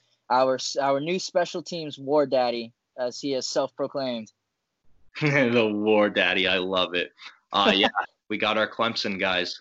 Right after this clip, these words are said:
Speaker 2: Next two picks, we got our Clemson guys.
Speaker 1: I gave this one a B minus just because, you know, his ceiling is, he's such an athletic guy. He is undersized at the linebacker position, but a little bit oversized at the safety position.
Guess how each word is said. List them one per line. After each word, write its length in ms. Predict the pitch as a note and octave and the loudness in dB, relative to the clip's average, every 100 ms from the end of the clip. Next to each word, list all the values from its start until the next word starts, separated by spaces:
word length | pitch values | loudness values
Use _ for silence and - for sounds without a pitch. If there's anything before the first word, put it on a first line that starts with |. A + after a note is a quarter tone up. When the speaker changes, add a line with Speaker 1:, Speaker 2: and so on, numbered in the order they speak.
| - | -6
Speaker 2:
Next 300 | G#2 G2+ - | -4 -4 -6
two 100 | G#2+ | -8
picks, 380 | - A2 - F#2+ | -4 -4 -4 -6
we 60 | |
got 180 | F#2 F#2 | -2 -2
our 80 | F2 | -2
Clemson 500 | - G2+ G2 E2+ E2+ | -4 -6 -6 -10 -10
guys. 340 | D#2 D#2 - - _ - | -8 -10 -14 -20 _ -10
Speaker 1:
I 120 | C#3 | -2
gave 260 | F3 E3+ | 0 0
this 220 | D3+ E3+ F#3+ | 0 -2 -4
one 160 | E3 | -6
a 40 | C#3+ | -4
B 280 | C3+ D#3+ | -4 -4
minus 480 | D3+ C#3+ D3+ D#3 D3 | -2 -2 -2 -6 -8
just 240 | - E3 D#3+ | -8 -10 -6
because, 420 | E3 D#3+ C#3+ - _ _ _ - | 0 2 0 -8 _ _ _ -12
you 160 | D#3 | -6
know, 300 | D#3 D3 C#3 | -2 2 2
his 260 | C3 D#3+ D3 | 2 -2 -4
ceiling 480 | - E3+ F3+ F3 D#3+ | -2 2 2 2 0
is, 240 | C#3 D3+ | 0 0
he's 180 | D3 D#3+ | 0 -2
such 220 | - E3+ | 0 0
an 80 | E3 | -2
athletic 480 | D3 C#3 C#3 C#3 G2 | -6 -2 -2 -2 -2
guy. 300 | B2 B2 B2 | -2 0 -2
He 180 | C3 C#3+ | 0 0
is 220 | C#3 - | 0 -2
undersized 640 | C#3 C#3+ C#3 C#3+ C3 C3+ | -4 -4 -2 0 0 0
at 80 | C3 | -4
the 100 | B2 | -4
linebacker 580 | B2+ C3+ C3 B2 - A#2+ | -4 -2 0 -2 -4 -16
position, 520 | - B2 - B2 B2 _ _ _ _ | -6 -6 -6 -10 -14 _ _ _ _
but 120 | C#3 | 0
a 40 | C3+ | 2
little 180 | D3 | 2
bit 180 | C#3+ D3 | 2 2
oversized 840 | A#2+ C3+ C3+ B2 - A#2+ A#2+ A#2 A#2 | 2 0 -2 -4 -2 0 0 -2 -6
at 100 | A#2 | -8
the 80 | |
safety 420 | A#2 - B2+ A#2+ A2+ | -6 -4 -4 -4 -12
position. 600 | A2+ A#2 A2 A#2 A2 | -6 -4 -2 -4 -6